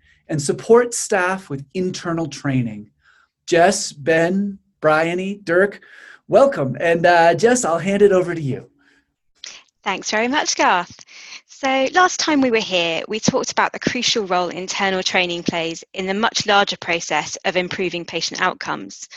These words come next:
Speaker 2: And then we focused on how we can design and deliver, um, learning that positions the patient as the ultimate priority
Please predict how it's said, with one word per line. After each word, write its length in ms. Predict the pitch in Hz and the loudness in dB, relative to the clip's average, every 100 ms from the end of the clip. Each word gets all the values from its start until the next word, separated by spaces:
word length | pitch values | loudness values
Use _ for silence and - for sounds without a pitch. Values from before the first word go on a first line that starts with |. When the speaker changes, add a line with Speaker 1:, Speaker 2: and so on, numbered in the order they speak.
| - - - _ - - | -20 -20 -20 _ -4 0
Speaker 2:
And 180 | 214 | 2
then 220 | 240 240 214 | 2 2 0
we 100 | 214 | 0
focused 500 | 226 208 - 202 - | 0 0 -2 -4 -2
on 140 | 196 | -2
how 220 | 202 214 | 0 2
we 80 | 208 | 2
can 160 | - 196 | 0 -6
design 400 | 190 208 220 220 | -2 0 0 0
and 100 | 202 | -4
deliver, 540 | 196 175 170 170 165 - - - _ _ | -4 -4 0 0 -2 -6 -20 -20 _ _
um, 460 | 180 175 170 175 180 _ _ - - _ _ 214 | 0 0 0 -6 -12 _ _ -14 -14 _ _ -2
learning 340 | 190 180 180 | 0 2 2
that 160 | 185 - | 0 -2
positions 440 | 226 247 - 233 | 0 2 2 -2
the 80 | - | -4
patient 420 | - 214 - 180 | -2 0 0 0
as 100 | 180 | -4
the 160 | 180 196 | -2 0
ultimate 340 | 196 - 208 | 0 -2 -6
priority 720 | - 208 214 208 - - - | -4 2 2 2 -2 -10 -12